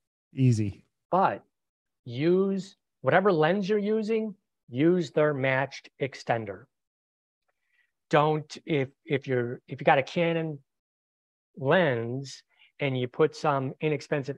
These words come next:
Speaker 2: aftermarket extender on it, it's not optically matched.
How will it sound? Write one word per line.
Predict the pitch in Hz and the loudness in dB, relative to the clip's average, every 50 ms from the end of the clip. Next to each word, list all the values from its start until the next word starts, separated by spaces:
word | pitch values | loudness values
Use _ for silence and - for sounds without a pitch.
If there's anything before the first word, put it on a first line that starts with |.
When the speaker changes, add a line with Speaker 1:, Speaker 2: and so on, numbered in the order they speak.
| - - | -4 0
Speaker 2:
aftermarket | 151 143 139 - 156 143 139 135 135 - | 0 0 0 0 0 2 2 2 2 2
extender | 135 127 117 - - - 160 190 208 185 143 117 | -2 -2 -4 -4 -2 -2 -2 0 0 0 0 0
on | 110 110 110 | 0 -2 -2
it, | 113 131 135 _ _ _ _ _ - | -4 -6 -6 _ _ _ _ _ -2
it's | 151 147 - - - | -2 -2 -2 -2 -2
not | 170 180 185 180 - - | 0 2 2 0 0 0
optically | - 151 143 135 - - 139 - 147 131 123 | 2 2 2 2 0 -6 -10 -6 -4 -4 -2
matched. | 117 127 139 139 127 107 98 - - - - - | 0 0 0 0 0 -2 -4 -10 -16 -20 -20 -20